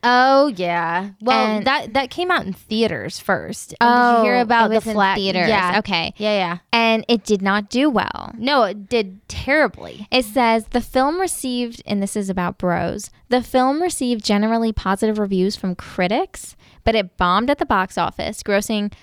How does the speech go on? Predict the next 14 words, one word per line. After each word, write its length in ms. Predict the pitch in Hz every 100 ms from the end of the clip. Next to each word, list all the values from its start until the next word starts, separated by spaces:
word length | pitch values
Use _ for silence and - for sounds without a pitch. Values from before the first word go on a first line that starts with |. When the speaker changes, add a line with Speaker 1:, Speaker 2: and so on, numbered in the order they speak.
| _ _ _ -
Speaker 2:
one, 320 | 190 208 -
or 220 | 208 180
fourteen 480 | - 240 - 277 262
point 200 | 247 226
eight 240 | - 240 -
million 580 | 190 180 175 175 175 185
worldwide 580 | 190 208 185 170 170 -
against 260 | 190 196
the 80 | 196
production 480 | - 202 - 208 202
of 160 | 185
twenty-two 680 | - 202 190 180 180 - 190
million." 600 | 185 170 170 170 - 214 _ _ _ _ _ _ _ -
And 380 | 254 240 247